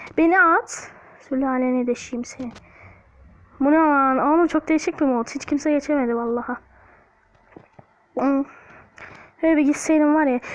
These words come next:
Meteorunu sikeyim. Allah. Kim terbiyesizleşse desin umurumda değil. Çünkü ben <laughs> piçim.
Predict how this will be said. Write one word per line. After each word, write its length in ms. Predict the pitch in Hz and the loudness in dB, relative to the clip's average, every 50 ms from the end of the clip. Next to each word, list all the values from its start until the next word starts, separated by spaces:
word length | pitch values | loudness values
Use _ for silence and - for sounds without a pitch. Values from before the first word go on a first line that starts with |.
| - - 320 - | -10 -10 0 2
Meteorunu 480 | 294 359 - - 330 381 427 427 415 | 2 2 4 4 4 4 6 6 4
sikeyim. 560 | 427 - - - 370 349 - - 262 233 226 - - - _ - - _ _ _ _ _ _ _ _ _ _ _ _ _ _ _ _ _ _ _ _ _ _ _ _ _ _ _ _ _ _ _ _ _ _ _ _ _ _ _ _ _ _ - - - - _ _ _ _ _ _ _ _ _ _ _ | 4 2 0 0 0 0 0 -2 -2 -2 -2 -4 -10 -18 _ -20 -20 _ _ _ _ _ _ _ _ _ _ _ _ _ _ _ _ _ _ _ _ _ _ _ _ _ _ _ _ _ _ _ _ _ _ _ _ _ _ _ _ _ _ -18 -18 -18 -20 _ _ _ _ _ _ _ _ _ _ _
Allah. 360 | - - 73 90 110 95 80 - - - - _ | -14 -10 -8 -6 -6 -6 -6 -8 -12 -20 -14 _
Kim 260 | - - 320 311 285 | -2 0 2 2 4
terbiyesizleşse 1000 | 285 311 302 311 285 294 302 302 294 - 294 269 - 302 285 269 - - 294 262 | 2 2 2 2 2 2 2 0 0 -2 -4 -2 0 -2 -2 -2 -2 -4 -2 -2
desin 260 | 294 277 - - 285 | -2 -2 -2 -2 -2
umurumda 540 | 277 269 269 269 277 269 277 277 277 240 233 | 0 0 0 2 2 2 0 0 0 0 0
değil. 280 | 247 247 240 254 254 240 - | 0 0 2 0 0 -2 -4
Çünkü 280 | - - 262 247 - - | -4 -4 -4 -4 -4 -4
ben 300 | 262 254 247 254 269 277 269 - - - - - - - - - - - - | -4 -4 -2 0 -2 -2 -4 -6 -14 -18 -18 -18 -18 -16 -16 -16 -16 -16 -12
<laughs> 160 | - - - 262 - - - - 285 - - - - 294 - - _ _ 370 - - _ - 311 - _ - - 415 427 415 381 370 - - - 403 403 - - - - 392 392 392 - - _ 359 - 359 - _ 339 - - _ _ - - 392 359 - _ _ | -6 -2 0 0 0 -2 -2 -2 -2 -2 -2 -6 -10 -10 -10 -10 _ _ -10 -10 -10 _ -8 -8 -8 _ -6 -2 0 2 2 0 0 -2 2 4 4 4 4 0 -2 0 0 0 0 -4 -6 _ -6 -6 -6 -8 _ -8 -8 -8 _ _ -14 -12 -12 -12 -12 _ _
piçim. 280 | - - - - - 311 | -14 -14 -14 -12 -14 -16